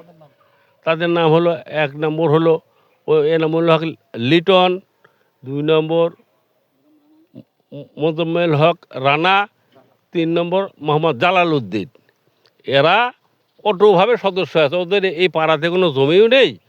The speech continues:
ওদের সাইডে কোনো গাছের দ্বারা ক্ষতিগ্রস্ত, ওদের জমি, জায়গা জমি কিছুই হয় নাই।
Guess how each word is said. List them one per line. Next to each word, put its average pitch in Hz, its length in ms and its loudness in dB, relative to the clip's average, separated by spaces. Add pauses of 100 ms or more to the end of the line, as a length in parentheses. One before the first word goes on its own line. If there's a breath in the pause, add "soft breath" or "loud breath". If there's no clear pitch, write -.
(260)
ওদের 143 280 -6
সাইডে 170 380 -4
কোনো 170 220 -4
গাছের 139 400 -2
দ্বারা 160 220 0
ক্ষতিগ্রস্ত, 165 600 -2
ওদের 165 340 2
জমি, 143 200 2
জায়গা 135 440 2
জমি 123 260 -2
কিছুই 139 300 -4
হয় 98 240 -4
নাই। 90 180 -10